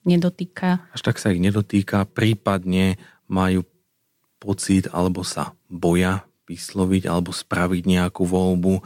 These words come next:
Speaker 1: Mhm.
Speaker 2: aby sa po niekoľkých rokoch neukázala tá voľba ako nesprávna, tak radšej nejdú voliť.
Speaker 1: Mhm.
Speaker 2: Hej, takže tie motivácie môžu byť rôzne, ale najčastejšie je za tým nezáujem o politiku a potom aj taký strach spraviť tú voľbu.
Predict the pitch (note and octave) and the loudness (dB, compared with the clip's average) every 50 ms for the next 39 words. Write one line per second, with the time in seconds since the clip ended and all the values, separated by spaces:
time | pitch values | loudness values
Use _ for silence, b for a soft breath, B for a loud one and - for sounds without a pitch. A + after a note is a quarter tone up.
0 | B B B G#3 G3 - - F#2 E2+ - - F2 - - F2+ F2+ F#2 F#2+ - F2+ | B B B -4 -4 -4 -4 -6 -8 -8 -8 -8 -4 0 0 2 0 0 -2 -4
1 | F2+ - - F#2 E2+ - F2 - F#2 E2+ E2 F2 F2+ F#2 F2+ - - F2+ F#2 F2+ | -6 -6 -6 -6 -4 -4 -4 -2 -2 -2 0 2 2 0 0 -2 -4 -4 -4 -2
2 | F#2+ F2+ F2+ F2+ - - E2 E2 E2+ F2+ F2 E2+ E2+ E2 E2 - - - E2 F2+ | -2 -2 -2 -2 -4 -6 -6 -2 0 0 0 0 0 -2 -4 -4 -8 -6 -4 -4
3 | F2+ - - - F#2 F#2 F2+ F#2+ F#2+ F#2 F#2 F#2+ G2 F#2+ B B B B B B | -4 -4 -6 -4 -2 -2 0 0 2 2 2 2 0 -2 B B B B B B
4 | B - - - E2+ F2 - - D#2+ D#2+ E2 F2 F#2 F#2 G2 G2 F#2 F#2 F#2 F#2 | B -12 -8 -8 -6 -6 -6 -6 -2 0 2 2 2 4 2 2 2 2 2 2
5 | F#2 F#2 F#2+ F#2+ - - - _ b b b b b A3 G#3 G3 G3+ G#3 G3+ - | 2 2 0 -2 -6 -12 -20 _ b b b b b 0 2 4 4 2 0 -2
6 | G2+ G2+ G#2 G#2 G#2 G2+ - A2+ G#2+ A2+ A2+ - - A2 G#2+ G#2 G2+ - - G#2+ | -4 -4 -4 -2 -2 0 2 2 2 2 2 0 0 0 0 0 0 -2 -2 0
7 | G2+ G2 G2+ G2+ G2+ G2 F2+ F#2 D#2+ - - - - - _ _ - - E2+ E2+ | 2 2 2 2 2 0 -2 -4 -6 -10 -12 -16 -20 -20 _ _ -12 -8 -4 0
8 | E2+ E2+ F#2 G2 G2+ G#2+ A2+ A#2+ B2 A#2+ A2 G2+ G2+ F#2+ F#2+ F#2+ F#2+ F#2+ - G#2 | 2 2 2 2 0 0 0 2 2 2 2 0 0 0 0 0 0 -2 -2 -6
9 | - - - G2+ G2+ G2+ - - G2+ G2 G2 F#2+ F#2 F#2+ F#2 F#2 G2 F2 E2 - | -8 -8 -6 -8 -6 -6 -4 -2 0 0 2 2 2 2 0 0 -4 -6 -8 -8
10 | - C#2+ D2+ F2 F#2+ G#2 G#2+ G#2+ A2+ A2+ A2 A2 A2 A2 G2+ G2+ - G#2 G2+ G2 | -8 -4 -2 0 0 2 2 2 2 2 2 0 0 -2 -4 -4 -2 0 0 0
11 | - G2 F#2 - - G2+ G2+ G2 - - - - - - _ _ - G#2 - A2 | 0 -4 -4 -2 0 0 0 0 -2 -10 -20 -20 -20 -20 _ _ -4 -2 2 2
12 | G2+ G2 F#2+ F#2 - - - - - - - D#2+ D2+ D2+ D#2 - - - - F2 | 2 2 2 0 -4 -6 -8 -8 -10 -10 -8 -6 -6 -6 -6 -8 -10 -6 -2 0
13 | F2 F2 D#2 D2 - - D#2 D#2 D2+ C#2+ C#2+ C#2+ D2 D2 | 0 0 -2 -4 -6 -8 -10 -8 -8 -8 -8 -8 -8 -10